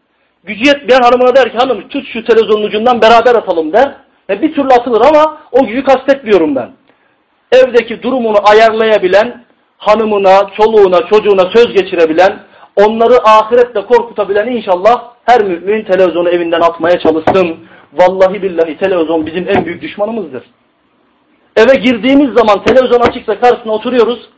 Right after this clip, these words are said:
saatlerce vakit geçiriyoruz. Yani Kur'an rafta dururken, Allah'ın rızasını alacağımız diğer şer'i kaynaklar rafta dururken, televizyonun karşısına geçip saatlerce vakit geçirebiliyoruz. Şeytanın vahyi.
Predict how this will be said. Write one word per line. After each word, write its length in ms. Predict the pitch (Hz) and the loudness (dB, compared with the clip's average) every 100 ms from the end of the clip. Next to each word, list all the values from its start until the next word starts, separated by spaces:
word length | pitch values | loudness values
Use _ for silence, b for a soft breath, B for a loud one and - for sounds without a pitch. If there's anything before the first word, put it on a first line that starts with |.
| _ - | _ -2
saatlerce 440 | 202 202 220 190 | -2 2 0 0
vakit 260 | 185 175 - | -4 -4 -10
geçiriyoruz. 480 | 160 143 120 104 95 _ _ _ _ _ _ _ _ _ _ _ _ _ _ _ _ _ _ _ - | -12 -12 -16 -18 -20 _ _ _ _ _ _ _ _ _ _ _ _ _ _ _ _ _ _ _ -2
Yani 300 | 190 190 175 | 2 2 0
Kur'an 300 | 202 240 220 | 0 0 2
rafta 400 | 202 190 240 196 | 0 -2 -2 -2
dururken, 600 | 190 180 - 226 277 277 b b | -4 -6 -2 0 0 -4 b b
Allah'ın 580 | 185 190 202 233 233 196 _ _ _ - | 0 2 2 2 0 -4 _ _ _ -10
rızasını 440 | 170 180 208 208 226 | -2 2 2 2 -2
alacağımız 440 | 214 208 208 202 147 | 0 2 2 -2 -6
diğer 360 | 180 240 233 - | 2 2 2 -4
şer'i 480 | - 202 196 269 262 | -2 -2 -2 -8 0
kaynaklar 520 | 247 233 196 208 185 | 2 2 0 2 0
rafta 400 | 185 226 254 196 | 0 0 -2 -2
dururken, 600 | 220 247 - 269 311 - _ _ _ _ _ | -2 -6 0 2 2 -2 _ _ _ _ _
televizyonun 400 | 196 214 202 240 | 0 0 0 -6
karşısına 360 | 220 202 202 214 | -2 -4 -2 -6
geçip 260 | 196 190 - | -6 -8 0
saatlerce 500 | 185 175 202 170 160 | 0 2 -2 0 -4
vakit 220 | 156 - | -4 -12
geçirebiliyoruz. 640 | 156 156 160 202 170 120 - | -12 -6 -6 -6 -10 -10 -8
Şeytanın 420 | 147 165 180 165 | -6 -2 -4 -2
vahyi. 340 | 123 - 98 | -4 -6 -20